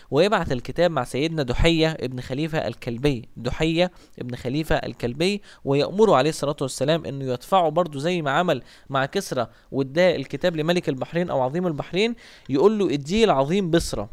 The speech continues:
ادي الكتاب ده العظيم بصرى، بلاش انت اللي توديه له عشان يعطيه لق-، لقيصر". قيصر دوت كان أتى من حمص إلى بيت المقدس وهو ماشي على قدميه، يشكر الله سبحانه وتعالى على اللي حصل له من الفتح والانتصار على الفرس، لأن هم طبعًا انتصروا على الفرس.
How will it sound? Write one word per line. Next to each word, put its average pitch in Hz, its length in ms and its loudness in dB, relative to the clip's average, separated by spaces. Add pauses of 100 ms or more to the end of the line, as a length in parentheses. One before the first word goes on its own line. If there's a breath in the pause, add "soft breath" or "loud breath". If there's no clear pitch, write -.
(1000)
ادي 160 200 0
الكتاب 156 280 2
ده 156 100 2
العظيم 151 340 2
بصرى، 165 220 2
بلاش 147 280 0
انت 170 140 -2
اللي 139 120 0
توديه 127 460 2
له 226 160 4 (220 loud breath)
عشان 180 260 -2
يعطيه 143 280 -4
لق-، - 500 -14
لقيصر". 208 580 2 (600 loud breath)
قيصر 240 340 6
دوت 202 360 4
كان 135 320 -8
أتى 165 280 -2
من 123 160 -6
حمص - 420 -4
إلى 135 180 -2
بيت 165 200 -6
المقدس 170 540 -8
وهو 156 260 -2
ماشي 175 240 -4
على 127 140 -2
قدميه، 156 540 -4
يشكر - 240 0
الله 127 240 -2
سبحانه 156 360 -2
وتعالى 147 420 2 (280 loud breath)
على 135 120 4
اللي 135 120 0
حصل 185 300 2
له 170 60 2
من 139 100 -4
الفتح 156 400 0
والانتصار 123 600 0
على 127 140 2
الفرس، 180 400 -6
لأن 156 200 -6
هم 190 220 -2
طبعًا 196 300 0
انتصروا 202 400 -2
على 190 160 2
الفرس. 214 500 0